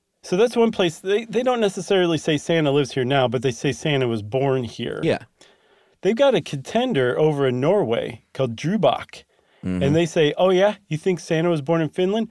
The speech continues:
Speaker 1: Wrong. He was born in Norway under a rock outside of this town."
Speaker 2: <laughs> N-, nothing is more fun and disturbing than Scandinavian folktales.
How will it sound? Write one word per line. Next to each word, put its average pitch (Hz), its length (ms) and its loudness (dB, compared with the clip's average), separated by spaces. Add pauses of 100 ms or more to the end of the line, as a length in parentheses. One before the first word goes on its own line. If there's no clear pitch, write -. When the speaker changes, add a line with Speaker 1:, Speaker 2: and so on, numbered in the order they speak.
(140)
Speaker 1:
Wrong. 135 720 2 (160)
He - 100 -4
was 175 180 0
born 160 380 2
in 151 180 2
Norway 135 580 2 (180)
under 185 280 2
a 139 60 4
rock 131 500 2
outside 123 440 2
of 113 100 -2
this 104 160 -12
town." - 420 -6 (120)
Speaker 2:
<laughs> - 1000 -18
N-, - 160 -6
nothing 135 440 0
is 107 180 -2
more 101 480 0 (120)
fun 95 380 0
and 95 140 0
disturbing 92 540 -2
than 92 160 0
Scandinavian 92 720 -2
folktales. - 920 -6